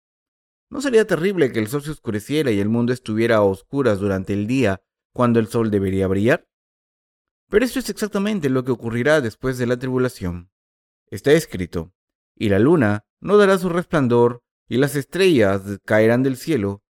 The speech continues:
y las potencias de los cielos serán conmovidas". Dice que en ese tiempo, la luna, las estrellas y las potencias del cielo serán conmovidas, y se caerán del cielo, y no darán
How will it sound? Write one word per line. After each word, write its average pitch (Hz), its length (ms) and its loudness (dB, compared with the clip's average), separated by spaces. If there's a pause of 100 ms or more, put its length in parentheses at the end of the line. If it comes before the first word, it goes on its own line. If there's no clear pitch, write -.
y 139 100 -8
las 175 140 0
potencias 196 440 -2
de 190 100 0
los 143 140 -4
cielos 147 320 0
serán 104 260 -4
conmovidas". 101 720 -2 (920)
Dice 143 360 -2
que 107 120 -4
en 104 120 0
ese 107 220 -2
tiempo, 117 500 -2 (240)
la - 120 2
luna, 147 420 2 (240)
las 202 200 -10
estrellas 185 600 0 (160)
y - 100 -8
las 220 140 -2
potencias 208 400 -2
del 139 160 -4
cielo 175 300 -2
serán 123 260 -2
conmovidas, 147 800 0 (240)
y - 120 -16
se 101 120 -8
caerán 104 640 2
del 95 180 -4
cielo, 117 480 -2 (180)
y - 140 -4
no 196 180 2
darán 151 420 0